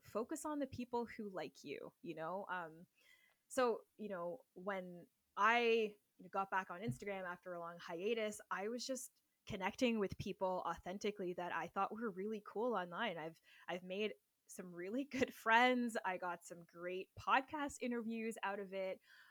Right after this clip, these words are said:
Um, and just, like, genuinely, it's kind of like a party, you know, you show up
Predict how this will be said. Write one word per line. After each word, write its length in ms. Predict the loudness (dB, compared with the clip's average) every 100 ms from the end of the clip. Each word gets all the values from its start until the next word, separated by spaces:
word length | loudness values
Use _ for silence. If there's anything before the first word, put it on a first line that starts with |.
| -4
Um, 260 | -4 -6 -10 -16 -14
and 100 | -8
just, 220 | -6 -4 -2
like, 200 | -4 -4 -4
genuinely, 720 | -2 0 0 0 0 0 -2
it's 140 | -4 -8
kind 260 | -6 -4
of 80 | -2
like 200 | -4 -4
a 140 | -8 -2
party, 380 | -2 -2 -6 -10
you 100 | -10
know, 160 | -8
you 140 | -8 -10
show 240 | -4 0
up 100 | -2